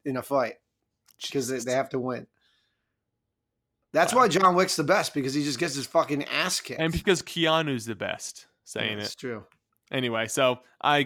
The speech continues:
Speaker 2: I'm done, Justin. I gotta go to bed. <laughs>
Speaker 1: All right, well,
Speaker 2: Do you have anything else you wanna say about
Speaker 1: I
Speaker 2: Hobbs &
Speaker 1: ju-,
Speaker 2: Shaw?
Speaker 1: I just would like to say I thought way too much about this movie. I had a lot to say.
Speaker 2: I, I know what I'm gonna say. Cliff Curtis. He's a good-looking guy, Cliff Curtis.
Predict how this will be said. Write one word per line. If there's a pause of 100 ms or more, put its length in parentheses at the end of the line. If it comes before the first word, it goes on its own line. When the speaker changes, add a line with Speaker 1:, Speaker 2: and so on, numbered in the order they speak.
(120)
Speaker 2:
I'm
done,
Justin.
I
gotta
go
to
bed.
<laughs>
Speaker 1:
All
right,
well,
Speaker 2:
Do
you
have
anything
else
you
wanna
say
about
Speaker 1:
I
Speaker 2:
Hobbs &
Speaker 1:
ju-,
Speaker 2:
Shaw?
Speaker 1:
I
just
would
like
to
say
I
thought
way
too
much
about
this
movie. (100)
I
had
a
lot
to
say. (240)
Speaker 2:
I,
I
know
what
I'm
gonna
say. (240)
Cliff
Curtis. (140)
He's
a
good-looking
guy, (260)
Cliff
Curtis.